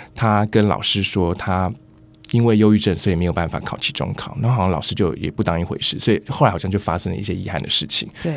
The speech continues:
Speaker 1: 所以就是说，如果不只是同学，如果当老师可以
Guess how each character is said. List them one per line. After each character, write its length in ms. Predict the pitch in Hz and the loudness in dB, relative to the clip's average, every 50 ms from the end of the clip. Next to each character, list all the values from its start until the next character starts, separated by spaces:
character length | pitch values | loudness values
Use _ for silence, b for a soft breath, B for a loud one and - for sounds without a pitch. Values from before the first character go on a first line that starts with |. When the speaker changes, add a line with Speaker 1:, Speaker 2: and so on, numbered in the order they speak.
| 143 143 170 | -6 -10 -6
Speaker 1:
所 180 | - - 160 160 | 0 4 4 6
以 80 | 151 | 6
就 160 | - - 147 | 6 4 4
是 220 | 139 - - 147 135 | 4 4 2 2 2
说， 520 | 127 - - 135 123 120 117 117 120 123 B B B B B B B B B B | 2 2 4 4 6 6 6 6 4 2 B B B B B B B B B B
如 120 | - 139 143 | 2 4 6
果 260 | 160 151 131 113 104 - - - - - - | 6 6 6 6 4 0 -8 -20 -20 -8 0
不 80 | - 196 | 2 2
只 140 | 147 - 104 | 2 2 2
是 100 | - 120 | 0 0
同 220 | 120 117 82 82 | 0 0 -2 -2
学， 160 | 87 - - - | -2 -2 -2 0
如 120 | - 120 | 2 2
果 80 | 123 110 | 2 4
当 360 | - 110 107 110 110 107 - - - - | 4 4 4 4 2 0 -2 -4 -4 -2
老 180 | 87 82 - | 0 0 0
师 480 | - - - - 107 98 98 92 90 85 - | 0 0 0 0 2 2 2 2 2 0 0
可 120 | - 104 | 0 0
以 160 | 90 76 - | 0 0 -2